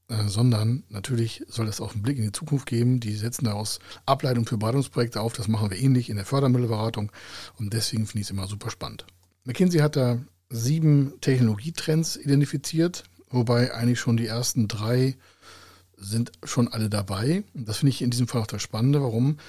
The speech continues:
Es ist nicht so weit weg, dass man sagt, „Ach, was die da wieder schreiben“, sondern ganz im Gegenteil, wir befinden uns schon in den ersten dreien. Das ist deren erste Ebene. Ich komme gleich zu den Details.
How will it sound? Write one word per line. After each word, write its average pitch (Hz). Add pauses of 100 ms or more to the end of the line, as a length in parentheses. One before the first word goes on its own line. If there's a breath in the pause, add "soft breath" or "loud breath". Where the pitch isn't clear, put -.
(240 loud breath)
Es -
ist 131
nicht 123
so 113
weit 107
weg, 131
dass 135
man 113
sagt, 104
„Ach, -
was -
die 104
da -
wieder -
schreiben“, 117 (460 loud breath)
sondern 127
ganz 180
im 170
Gegenteil, 147
wir 127
befinden 196
uns 135
schon 127
in 120
den 120
ersten 127
dreien. 113
Das 123
ist -
deren 143
erste 120
Ebene. 151
Ich 143
komme 120
gleich 113
zu -
den 101
Details. 123